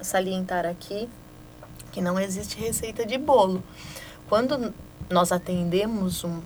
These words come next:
um paciente, nós respeitamos a individualidade de cada um, né? Então, embora nós tenhamos diretrizes,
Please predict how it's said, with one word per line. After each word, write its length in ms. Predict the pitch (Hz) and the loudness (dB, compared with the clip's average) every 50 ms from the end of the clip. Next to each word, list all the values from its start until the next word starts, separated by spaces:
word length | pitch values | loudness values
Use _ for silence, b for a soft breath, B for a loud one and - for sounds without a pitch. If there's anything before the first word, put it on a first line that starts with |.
| - | -6
um 80 | - 170 | -6 -4
paciente, 920 | 165 175 170 - - - - 170 165 170 190 214 226 226 - - - - - B B B B B B B B B B B B B B - | -2 -2 -2 -2 -2 -4 -2 0 0 0 0 0 -2 -4 -6 -8 -8 -10 -12 B B B B B B B B B B B B B B 2
nós 240 | - 175 180 180 180 | 4 6 6 6 4
respeitamos 880 | 180 214 247 254 247 - - 254 247 247 - 226 208 202 202 202 196 208 | 4 4 4 2 2 2 0 0 0 0 -4 -6 -6 -4 -6 -6 -2 -2
a 100 | 202 190 | -2 0
individualidade 1200 | 196 214 262 339 359 339 330 294 285 285 - 226 220 208 196 196 190 175 180 202 220 247 254 247 | 0 -2 -2 0 2 2 2 2 0 -2 0 4 4 4 4 4 0 0 0 2 2 0 0 -4
de 120 | 247 - - | -10 -10 -10
cada 320 | - - 247 233 220 226 208 | -4 -2 0 2 4 4 4
um, 180 | 185 170 160 160 - - - - - - - | 4 4 0 -2 -8 -14 -18 -18 -20 -16 -12
né? 300 | 170 170 180 185 202 202 - - | -10 -6 -4 -4 -4 -4 -4 -4
Então, 280 | 185 180 180 202 190 | -4 0 2 2 2
embora 440 | 190 190 185 185 190 208 233 277 294 | 4 2 4 6 8 8 8 8 6
nós 240 | 285 269 254 254 - | 4 2 0 0 -2
tenhamos 520 | - 240 220 208 190 180 180 180 175 165 | -4 -4 -2 0 2 2 2 2 0 0
diretrizes, 1200 | 175 202 247 254 247 214 214 - - 165 160 156 156 156 170 185 202 208 - 285 294 - - - | -2 0 2 2 2 2 0 -4 -10 -8 -6 -6 -4 -2 -4 -4 -4 -4 -4 -2 -2 -2 -4 -6